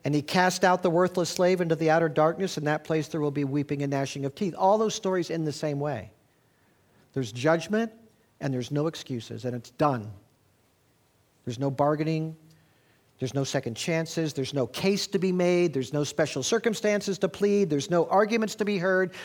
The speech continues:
There's no appeals. And that's why Jesus uses this word picture in our text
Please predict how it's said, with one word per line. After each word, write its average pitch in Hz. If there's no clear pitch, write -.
There's 160
no 214
appeals. 240
And 160
that's 175
why 226
Jesus 190
uses 175
this -
word 196
picture 147
in 147
our 147
text -